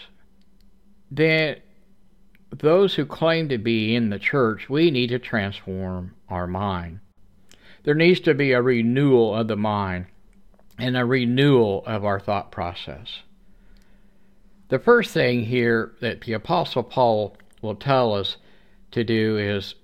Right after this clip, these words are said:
to put good things in our mind. Philippians chapter four, verse eight, this is from the N I V. "Finally, brothers, whatever is true, whatever is noble, whatever is right,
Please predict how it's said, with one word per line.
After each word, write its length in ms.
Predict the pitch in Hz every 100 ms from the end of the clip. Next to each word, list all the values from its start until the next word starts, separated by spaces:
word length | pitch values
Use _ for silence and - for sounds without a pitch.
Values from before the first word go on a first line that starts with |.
| - - - -
to 60 |
put 260 | 117 170 165
good 220 | 233 254
things 540 | 180 151 127 107 101 -
in 140 | 120 107
our 120 | 104
mind. 320 | 95 82 - - - - - - - - _ - _ - - _ - _ -
Philippians 480 | 170 190 165 143
chapter 380 | - 147 143 139
four, 260 | - 135 120
verse 320 | 120 117 -
eight, 260 | 110 92 -
this 200 | 117 120
is 80 |
from 240 | - 123 110
the 80 | 101 -
N 180 | 123
I 200 | 110 104
V. 420 | 104 104 92 90 - - - - _ -
"Finally, 640 | - 180 160 113 85 - - - _ -
brothers, 640 | 110 98 90 90 117 - - - - - - _ - _ - -
whatever 640 | 123 131 143 147 160 127
is 180 | 135 123
true, 580 | - 135 127 120 117 117 - -
whatever 460 | 104 104 104 107 120
is 220 | 135 120
noble, 540 | 117 117 110 110 113 -
whatever 540 | - 117 143 165 165 170
is 200 | 143 131
right, 440 | 139 160 107 80